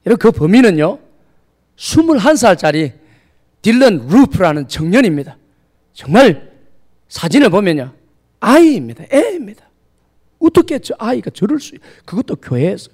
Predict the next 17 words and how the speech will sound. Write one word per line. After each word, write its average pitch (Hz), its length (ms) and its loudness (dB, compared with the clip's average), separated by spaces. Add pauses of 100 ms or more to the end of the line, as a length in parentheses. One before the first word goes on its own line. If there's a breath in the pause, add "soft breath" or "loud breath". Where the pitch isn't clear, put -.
(140)
그런 330 240 2
생각이 214 380 -8
들 160 160 -10
정도로 220 300 -16 (300)
아주 165 200 -12 (240)
아이입니다. 269 520 -14 (1900 soft breath)
그 262 80 2
범인을 220 380 6
보면서요, 165 680 2 (680)
이 226 160 2
에델 185 480 4
랜스의 180 720 2
따님이요, 220 640 4 (520)
이렇게 294 300 4
말했습니다. 156 600 0 (800)
정말 254 300 4
흐느끼면서, 180 840 0